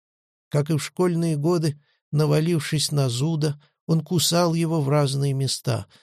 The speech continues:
Со стоном Зуд перевернулся и лег ничком, но Кошмаренко мгновенно очутился у него на спине и, проговаривая: "Так-то, брат Миша"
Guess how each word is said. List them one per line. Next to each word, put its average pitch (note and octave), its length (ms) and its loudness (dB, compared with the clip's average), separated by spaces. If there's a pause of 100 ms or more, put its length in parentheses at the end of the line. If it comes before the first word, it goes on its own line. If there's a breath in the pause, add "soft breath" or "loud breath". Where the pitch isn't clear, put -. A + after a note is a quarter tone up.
(140)
Со E3 200 0
стоном F3+ 560 0
Зуд D3 300 0
перевернулся D#3+ 800 0
и E3+ 200 -4
лег F#3 320 -2
ничком, E3 720 -2 (280 soft breath)
но C#3 120 0
Кошмаренко D#3+ 760 0
мгновенно D3+ 640 0
очутился D3 640 -2
у D3 40 0
него C#3 280 0
на C3+ 120 0
спине C3 540 -4 (600)
и, F3+ 280 -2 (280 soft breath)
проговаривая: D#3+ 1000 2 (440)
"Так-то, D3 460 0
брат C3+ 440 0
Миша" D#3 560 -2